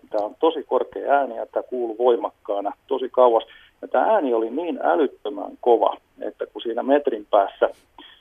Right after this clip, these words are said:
sitä hetken aikaa kuuntelin, niin se alkoi resonoida tuolla korvissa ja se alkoi sattua. Siitä oli pakko sitten lähteä kauemmas. Ja se oli uskomatonta, miten tää peukalonpään kokoinen otus jakso, jakso tätä lauluaan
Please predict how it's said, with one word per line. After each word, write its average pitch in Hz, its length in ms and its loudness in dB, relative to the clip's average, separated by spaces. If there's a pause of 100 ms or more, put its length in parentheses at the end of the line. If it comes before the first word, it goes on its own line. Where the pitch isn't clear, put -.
(240)
sitä 110 280 4
hetken 131 340 4
aikaa 107 320 2
kuuntelin, 104 640 0
niin 101 140 -6
se 120 80 -2
alkoi 131 420 6 (120)
resonoida 110 520 4
tuolla 107 260 -4
korvissa 113 500 4
ja - 80 -4
se 151 60 -2
alkoi 151 260 2
sattua. - 560 0 (520)
Siitä 151 220 -2
oli 127 100 4
pakko - 360 4
sitten - 300 -4
lähteä 104 300 -2
kauemmas. 113 600 0
Ja 110 100 -4 (600)
se 185 60 2
oli 180 80 6
uskomatonta, 131 680 0
miten 127 260 -4
tää 123 260 4 (600)
peukalonpään 110 640 2
kokoinen 123 380 -6
otus 127 420 -4 (220)
jakso, - 440 -4 (1200)
jakso 151 300 4
tätä 127 300 2
lauluaan 113 560 4